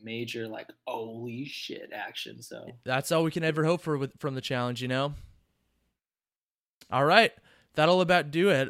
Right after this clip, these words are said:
Speaker 2: Uh, thanks again. Uh, McKay, you wanna plug your, uh, social media handles quick?
Speaker 1: Sure. Um, you can follow me on Instagram and Twitter at, and Twitter, sorry, at, uh, Mick Lululemon. That's, uh, M C L U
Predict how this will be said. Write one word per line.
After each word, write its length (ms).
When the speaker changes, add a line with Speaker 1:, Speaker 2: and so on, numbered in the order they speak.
Speaker 2:
Uh, 500
thanks 240
again. 380
Uh, 420
McKay, 340
you 100
wanna 160
plug 260
your, 220
uh, 220
social 340
media 260
handles 340
quick? 360
Speaker 1:
Sure. 480
Um, 240
you 80
can 80
follow 220
me 120
on 60
Instagram 420
and 160
Twitter 380
at, 280
and 220
Twitter, 320
sorry, 340
at, 180
uh, 160
Mick 280
Lululemon. 880
That's, 240
uh, 280
M 160
C 480
L 160
U 300